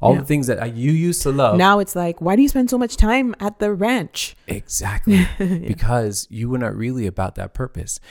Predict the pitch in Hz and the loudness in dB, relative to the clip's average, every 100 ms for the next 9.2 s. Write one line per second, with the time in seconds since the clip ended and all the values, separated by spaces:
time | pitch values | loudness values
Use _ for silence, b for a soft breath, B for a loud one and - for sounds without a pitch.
0 | B - 101 - 110 98 - 143 - 123 | B -6 -4 -2 -2 -4 -6 -6 -6 -12
1 | - 127 110 90 - - 127 147 113 - | -8 -6 -4 -6 -6 -4 -2 -2 -6 -14
2 | _ _ 110 127 147 - _ - - 147 | _ _ -6 -4 -6 -8 _ -8 -4 -4
3 | 151 165 - 107 90 87 87 - b b | -4 -4 -4 -4 -4 -6 -8 -12 b b
4 | 104 104 95 - _ 113 101 95 107 107 | -2 0 0 -6 _ -4 -2 -2 -2 -2
5 | 127 110 101 90 90 92 - - 90 92 | -6 -4 -4 -4 -4 -4 -8 -10 -10 -12
6 | _ - 92 90 123 143 98 92 - - | _ -6 -6 -4 -2 -2 -4 -6 -8 -10
7 | 92 87 90 233 269 247 202 208 214 214 | -12 -12 2 4 4 2 -2 0 0 -4
8 | 226 - 175 160 180 180 170 165 156 156 | -8 -6 -4 -2 -2 -2 -4 -6 -6 -6
9 | 156 160 | -8 -10